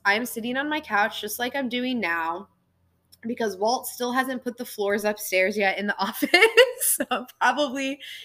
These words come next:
be here. So I kind of switch between my kitchen and, like, the tabletop and then the couch of, like, working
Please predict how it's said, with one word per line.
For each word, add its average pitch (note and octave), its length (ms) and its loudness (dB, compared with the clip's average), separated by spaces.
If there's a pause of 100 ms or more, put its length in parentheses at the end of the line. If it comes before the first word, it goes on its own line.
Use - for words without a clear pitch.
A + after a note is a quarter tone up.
(120)
be B3+ 180 4
here. G3+ 240 0
So G#3 160 -2
I F#3+ 40 0
kind A3 200 2
of A3+ 80 -4
switch A3 260 -4
between G#3+ 320 -8
my F#3 140 -4
kitchen C4 720 0
and, F#3+ 160 -4
like, F#3+ 220 -4 (100)
the G3 80 -8
tabletop G#3+ 680 0 (200)
and F#3+ 120 -4
then F#3 240 -6
the F#3 80 -10
couch F3+ 360 -2
of, F#3+ 80 -4
like, F3 200 -4
working G3+ 480 -4